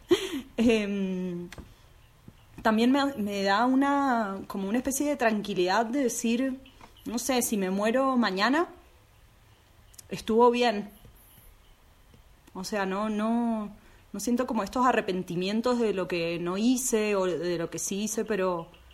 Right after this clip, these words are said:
podría ser diferente. Eh, aún con los aciertos y los errores, tengo una sensación de que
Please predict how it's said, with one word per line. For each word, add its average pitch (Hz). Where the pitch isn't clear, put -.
podría 175
ser 202
diferente. 202
Eh, 170
aún 190
con 240
los 220
aciertos 208
y 185
los 180
errores, 226
tengo 196
una 233
sensación 208
de 226
que 190